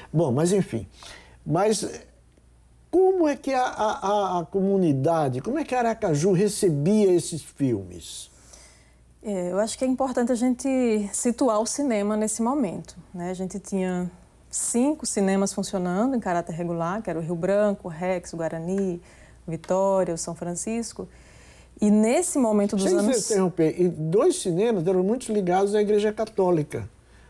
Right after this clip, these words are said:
Speaker 1: né? Me parece que
Speaker 2: O
Speaker 1: o
Speaker 2: São
Speaker 1: Vitória
Speaker 2: Francisco e
Speaker 1: e
Speaker 2: o
Speaker 1: os, os,
Speaker 2: Vitória.
Speaker 1: e o São Francisco.
Speaker 2: Isso.
Speaker 1: Era, então já havia também um, uma coisa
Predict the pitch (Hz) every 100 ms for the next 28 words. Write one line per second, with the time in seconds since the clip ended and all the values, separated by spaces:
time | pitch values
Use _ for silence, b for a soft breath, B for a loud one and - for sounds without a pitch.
0 | _ 143 185 175 156 160 180 170 185 156
1 | 151 180 165 185 214 220 202 214 - 214
2 | 202 202 170 196 165 180 185 - 180 214
3 | 208 185 165 190 196 185 170 - 170 165
4 | 160 175 175 175 180 220 254 220 233 240
5 | 180 170 254 294 254 175 147 - 160 165
6 | 214 226 196 160 180 175 175 160 - 202
7 | 220 175 180